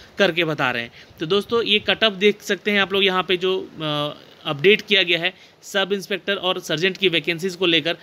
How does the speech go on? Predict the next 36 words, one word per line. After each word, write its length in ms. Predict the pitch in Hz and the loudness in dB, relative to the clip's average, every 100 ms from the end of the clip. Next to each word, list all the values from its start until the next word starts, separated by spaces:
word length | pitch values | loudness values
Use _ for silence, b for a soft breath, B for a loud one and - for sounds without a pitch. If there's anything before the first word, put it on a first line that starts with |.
| B B - | B B -6
male 300 | 160 202 208 | 2 4 4
और 120 | 202 | 2
female 300 | - 180 190 | -2 -2 -2
category 420 | 180 165 151 160 160 | -2 -4 -2 -2 -2
को 140 | 147 | -2
लेकर। 300 | 127 120 120 B B B - | -4 -6 -12 B B B -2
हर 160 | 196 | 2
वो 140 | 214 220 | 4 2
कैटेगरी 440 | 214 202 208 202 | 2 2 2 2
में 240 | 202 214 214 - | 2 -2 -6 -6
जनरल, 320 | 156 160 185 | -2 0 2
ईडब्ल्यूएस, 460 | 170 170 170 180 185 | 2 2 4 4 4
बीसी, 280 | 160 165 202 | 2 0 0
ईबीसी, 460 | 151 165 185 - 208 123 | 0 0 0 0 -2 0
एससी, 340 | 165 160 214 - | -4 -2 -4 -4
एसटी 320 | 156 - 208 - | -6 -2 -4 -2
और 220 | 180 - 175 | -4 -4 -6
बीसी 320 | 156 180 214 | -6 -2 0
women 280 | 190 202 190 | 2 2 2
को 140 | 160 | 0
लेकर, 300 | 123 110 117 B B B - | -2 -4 -10 B B B -2
जहाँ 220 | 180 202 | 2 2
पर 140 | 196 202 | 2 0
male 200 | 196 214 | 0 0
category 380 | 220 214 208 | 0 0 0
में 160 | 214 214 | 0 -2
cut 200 | 196 180 | -2 -2
off 80 | 202 | 0
बताया 300 | 196 196 202 | 0 2 2
गया 160 | 196 | 2
है 100 | 202 196 | 2 0
एक 80 | |
सौ 100 | 190 180 | -2 -6
तिरसठ 360 | 180 180 202 | -6 -4 -6
दशमलव 260 | 185 196 185 | -6 -6 -6
चार। 280 | 170 190 | -2 -2